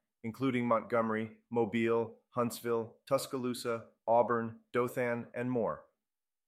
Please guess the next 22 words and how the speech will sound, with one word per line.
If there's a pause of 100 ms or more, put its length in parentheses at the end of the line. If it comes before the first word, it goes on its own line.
(200)
Greg
Zarzauer
is
committed
to
fighting
for
your
rights, (340)
seeking
justice, (320)
and
holding
those
responsible
accountable
for
their
actions. (540)
At
Abuse
Guardians,